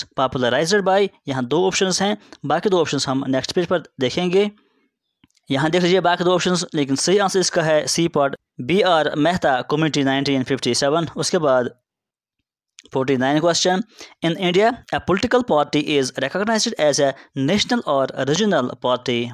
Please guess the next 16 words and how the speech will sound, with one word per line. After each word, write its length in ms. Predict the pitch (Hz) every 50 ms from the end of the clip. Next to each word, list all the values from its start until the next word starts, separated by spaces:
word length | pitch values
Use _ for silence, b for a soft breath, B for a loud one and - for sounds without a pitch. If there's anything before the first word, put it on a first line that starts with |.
| 120 -
by 240 | 110 110 113 127 139
the 260 | 139 175 190 220 247 - b b b b _ -
B 240 | 123 117 151 190
part 320 | 180 - 139 123 117 117 - -
Election 540 | 151 196 214 - - - 143 127 123 123 127
Commission 440 | - 127 123 120 - - 120 117 -
of 260 | - 117 113 - - _
India। 380 | - 135 135 139 156 175 196 196 b b b b b b b b
उसके 220 | 127 - - 190
baad 340 | 160 135 123 123 120 117 - - _ _ _ _ _ _ _ _ _ _ _ _ _ _ _ _ _ _ _ _ _ _ _ _ _ _ _ _ _ _ _ _ _ _ _ _ _ _ _ -
फिफ्टी 340 | - 147 - - - 170 165
question, 440 | - 180 175 - - - 190 190 185 - - - _ _ _ _ _ _ _ _ _ _ _ _ _ _ B B B B B B B B B B B B B
which 160 | - 147 165 214
of 100 | 214 196
the 100 | 208 190
following 440 | - 185 185 185 185 185 180 180